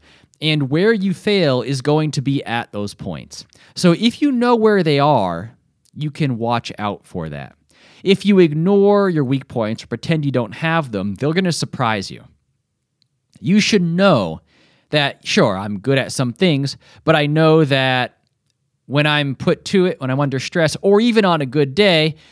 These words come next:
oh, I'm kind of forgetful. Sometimes I,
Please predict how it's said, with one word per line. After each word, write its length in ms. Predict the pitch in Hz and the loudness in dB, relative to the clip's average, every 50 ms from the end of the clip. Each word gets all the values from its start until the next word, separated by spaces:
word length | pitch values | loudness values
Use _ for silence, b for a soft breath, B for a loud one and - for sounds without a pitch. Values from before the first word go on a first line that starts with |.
| b b b b b b | b b b b b b
oh, 600 | - 240 233 233 226 220 220 214 214 214 214 202 - | -6 -2 0 2 2 2 2 4 4 2 2 2 0
I'm 420 | 165 170 170 170 170 165 165 170 | 0 0 0 2 0 0 -2 -4
kind 340 | 165 - - 165 156 156 147 | -6 -6 -4 -2 -2 0 0
of 80 | 143 135 | -2 -2
forgetful. 640 | - 135 117 98 107 95 - - - 58 50 - _ - _ _ _ _ _ | -2 -4 -4 -4 -4 -6 -6 -8 -16 -16 -16 -16 _ -20 _ _ _ _ _
Sometimes 600 | - - 160 160 156 143 160 143 135 131 127 117 | -10 -6 -4 -4 -2 0 0 0 0 0 -2 -2
I, 420 | 120 113 110 110 110 107 104 104 | -2 0 0 0 0 0 -2 -4